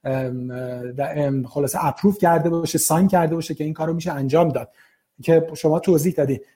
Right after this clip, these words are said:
ام، یه سوالی که دارم که این چقدر رو کاغذه و چقدر داره عمل می‌شه، یعنی در این مجموعهٔ بزرگ شما در یو اچ، الان، اه، نمی‌دونم خودتون بگین چند تا در حقیقت کاردیولوژیست دارن کار انجام می‌دن، هر کی هر پروسیجری توی این تعداد زیاد کتلب،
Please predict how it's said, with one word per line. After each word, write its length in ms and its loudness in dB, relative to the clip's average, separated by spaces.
ام، 200 -2
یه 140 4
سوالی 340 2
که 100 -2
دارم 320 0
که 100 -6
این 120 0
چقدر 360 -4
رو 100 -4
کاغذه 600 2
و 120 2
چقدر 280 -4
داره 200 -2
عمل 380 -2
می‌شه، 280 -6
یعنی 220 -4
در 140 -4
این 120 -6
مجموعهٔ 420 -6
بزرگ 460 -2
شما 240 -6
در 200 -2
یو 240 -6
اچ، 320 4
الان، 440 2
اه، 180 -2
نمی‌دونم 380 0
خودتون 360 -2
بگین 180 -2
چند 260 0
تا 200 -2
در 160 0
حقیقت 300 -6
کاردیولوژیست 680 -4
دارن 180 -8
کار 220 -16
انجام 320 -8
می‌دن، 320 2
هر 300 2
کی 180 -4
هر 260 0
پروسیجری 680 -2
توی 220 -4
این 260 -2
تعداد 360 -4
زیاد 320 -2
کتلب، 600 0